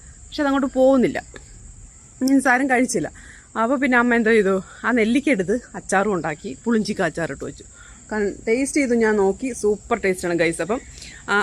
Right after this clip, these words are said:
അത് നിങ്ങോട്ട് നിങ്ങളെ ഒന്ന് കാണിക്കാമെന്ന് വെച്ചിട്ട്. നമ്മുടെ വീടിൻ്റെ ബാക്ക് വശമാണേ അത്. ഏ, നമ്മളെ പാത്രങ്ങളൊക്കെ കഴുകി വെച്ചേക്കുവാണ്. പിന്നെ, ഉം, വേറെന്താ വിശേഷം? എല്ലാവരും സുഖമായിട്ടിരിക്കുന്നു.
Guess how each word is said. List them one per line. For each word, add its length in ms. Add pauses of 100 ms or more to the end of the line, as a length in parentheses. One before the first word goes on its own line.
അത് 120
നിങ്ങോട്ട് 240
നിങ്ങളെ 220
ഒന്ന് 140
കാണിക്കാമെന്ന് 320
വെച്ചിട്ട്. 220
നമ്മുടെ 240
വീടിൻ്റെ 340
ബാക്ക് 280
വശമാണേ 400 (420)
അത്. 180 (320)
ഏ, 40 (260)
നമ്മളെ 180 (220)
പാത്രങ്ങളൊക്കെ 600
കഴുകി 200
വെച്ചേക്കുവാണ്. 500 (680)
പിന്നെ, 380 (840)
ഉം, 440 (120)
വേറെന്താ 420
വിശേഷം? 320 (580)
എല്ലാവരും 360
സുഖമായിട്ടിരിക്കുന്നു. 680